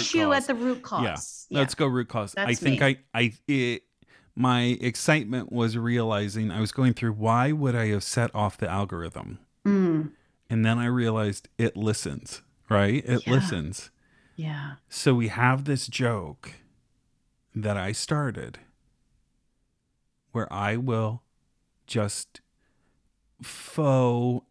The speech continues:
Speaker 2: angry, faux disgusted, faux over it, faux truth-telling, say to a member of the family, any member, "Sweetie, you smell like poop."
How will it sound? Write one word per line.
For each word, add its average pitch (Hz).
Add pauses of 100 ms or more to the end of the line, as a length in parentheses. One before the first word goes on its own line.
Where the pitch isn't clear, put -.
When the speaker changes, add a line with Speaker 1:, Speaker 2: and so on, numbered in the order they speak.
(120)
Speaker 2:
angry, 113
faux 107
disgusted, 101
faux 107
over 104
it, 95
faux 110
truth-telling, 98 (360)
say 135
to 139
a -
member 104
of 95
the 101
family, 110 (640)
any 127
member, 82 (1300)
"Sweetie, 123 (1300)
you 120
smell 123
like 120
poop." 90